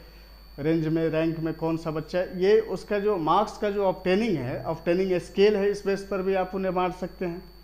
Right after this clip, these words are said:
उन्हें कहा जाए कि height के base पर बांटो तो आप उसमें एक tallest देखेंगे, shortest भी होगा उसी में। फिर color के बेस पे आप भी उसको classify कर सकते हैं। तो कोई milky, milky white है बिल्कुल,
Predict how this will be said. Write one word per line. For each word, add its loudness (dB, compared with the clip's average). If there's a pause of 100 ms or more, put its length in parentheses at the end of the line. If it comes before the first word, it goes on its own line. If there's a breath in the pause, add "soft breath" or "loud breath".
(580 loud breath)
उन्हें 4
कहा 6
जाए 2
कि 2
height 2
के 2
base 2
पर -2
बांटो -2 (160)
तो -2
आप 2
उसमें -2
एक -4
tallest -2
देखेंगे, -4
shortest -6
भी 0
होगा 0
उसी -6
में। -4 (420 loud breath)
फिर 4
color 2
के -2
बेस 2
पे -2
आप 4
भी -2
उसको -4
classify -2
कर -4
सकते -8
हैं। -4
तो -8
कोई -2
milky, -4
milky -2
white 0
है -2
बिल्कुल, -4